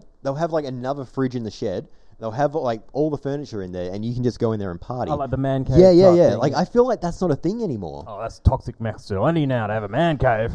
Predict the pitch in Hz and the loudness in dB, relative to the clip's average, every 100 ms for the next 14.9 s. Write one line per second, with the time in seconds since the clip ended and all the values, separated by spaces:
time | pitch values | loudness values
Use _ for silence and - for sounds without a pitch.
0 | - - 151 110 156 160 117 101 127 139 | -6 -4 -4 0 2 2 2 -2 -4 -2
1 | - 120 - 117 113 - 110 98 87 80 | 0 -2 -2 -6 -4 0 0 0 -8 -10
2 | 82 110 110 110 - 131 135 127 117 110 | -12 -10 -4 -4 -2 -2 -2 0 0 0
3 | 101 113 110 95 101 104 95 85 92 - | -2 -4 -6 -8 -12 -10 -10 -10 -14 -16
4 | - - - 113 98 - 494 - 480 - | -18 -20 -10 -6 -6 -6 -6 -6 -6 -2
5 | 466 453 440 440 453 381 339 311 320 123 | 0 0 -2 -6 -6 -4 -2 -2 -2 0
6 | 135 127 120 - 101 92 87 - 82 110 | 0 0 -4 -4 -4 -4 -8 -8 -10 -10
7 | 185 107 - 104 98 104 107 107 - - | -12 -14 -14 -16 -14 -16 -16 -20 -20 -20
8 | - - - - - - - 147 - 175 | -20 -20 -20 -20 -20 -20 -18 -14 -12 -10
9 | 135 - 254 381 - 113 208 208 190 - | -8 -8 -10 -12 -14 -14 -14 -12 -12 -2
10 | 117 120 117 - 127 123 135 151 151 143 | 2 2 0 -2 -2 2 4 2 2 0
11 | 131 127 113 110 - 110 101 110 101 95 | 0 -2 -2 -2 -2 -4 -2 -4 -4 -4
12 | 92 92 90 - - - - _ _ _ | -6 -6 -8 -8 -14 -20 -20 _ _ _
13 | - - - - - _ - - _ - | -20 -20 -20 -20 -20 _ -20 -20 _ -20
14 | _ 113 113 113 117 82 85 95 120 | _ 2 6 8 6 4 -4 -20 -20